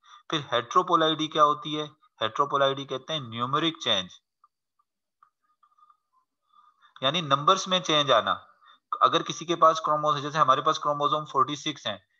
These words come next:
एक chromosome extra हो गया, फ़ोर्टी सेवन हो गए, या एक क्रोमोसोम कम हो गया, हमारे पास फ़ोर्टी फ़ाइव हो गए, तो अब ये जो क्रोमोसोमल म्यूटेशन है, इसमें क्या हुआ है? क्रोमोसोम के नंबर चेंज हो गए। जब क्रोमोसोम के नंबर चेंज होते हैं,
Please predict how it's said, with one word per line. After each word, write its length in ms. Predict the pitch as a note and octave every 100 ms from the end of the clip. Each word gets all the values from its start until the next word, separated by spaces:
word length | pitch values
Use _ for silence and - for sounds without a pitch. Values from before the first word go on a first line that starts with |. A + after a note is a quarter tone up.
| _ D3
एक 160 | C#3
chromosome 440 | D3 D3 D3 D3+ C#3+
extra 360 | B2 - D3+
हो 140 | C#3 B2+
गया, 180 | C#3
फ़ोर्टी 320 | C#3 B2+ A2+ A#2
सेवन 380 | A#2 G#2+ A2+
हो 120 | G2+ F2+
गए, 100 | - _ _ _ _ _ C#3+
या 100 | C#3
एक 200 | D#3+ D#3
क्रोमोसोम 500 | D3+ D3+ D3+ D#3 C#3+
कम 120 | D#3
हो 220 | D3+ C3+
गया, 180 | C#3 C#3
हमारे 200 | C3 C3
पास 220 | C#3 C3
फ़ोर्टी 220 | B2+ B2 C3
फ़ाइव 260 | B2+ C3 A#2
हो 100 | F#2+
गए, 160 | G2 - _ _
तो 60 | -
अब 140 | E3 F#3+
ये 120 | G#3
जो 120 | G3+
क्रोमोसोमल 540 | F#3+ F3 E3+ F3 E3+
म्यूटेशन 520 | E3 D#3 D#3 D3+ E3 E3+
है, 80 |
इसमें 260 | D#3 - E3
क्या 140 | D#3+
हुआ 200 | D3+ D3+
है? 60 | D#3+
क्रोमोसोम 460 | D#3 C#3+ D3 D3 D3
के 100 | D#3+
नंबर 320 | C3+ C3+ C#3+
चेंज 280 | B2+ A2 G2
हो 100 | E2
गए। 120 | - _ _ _ _ - - -
जब 140 | D#3+
क्रोमोसोम 440 | D#3+ F#3 F#3 F#3 F3+
के 140 | F#3+
नंबर 360 | D#3 B2+ C3+ G3
चेंज 280 | F#3+ E3+ E3
होते 220 | D3 D#3
हैं, 180 | D#3+